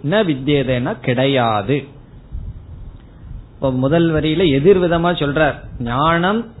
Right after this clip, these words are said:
தூய்மைப்படுத்துகின்ற உத்தமமான சாதனைன்னு சொல்லல,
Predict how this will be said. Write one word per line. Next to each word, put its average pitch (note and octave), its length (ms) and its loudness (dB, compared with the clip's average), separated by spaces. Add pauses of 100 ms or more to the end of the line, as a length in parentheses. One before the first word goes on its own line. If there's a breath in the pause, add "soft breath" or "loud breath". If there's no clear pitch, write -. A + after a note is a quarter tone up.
(320)
தூய்மைப்படுத்துகின்ற E3+ 1080 2
உத்தமமான F3 760 2
சாதனைன்னு D3+ 540 2
சொல்லல, C3 320 0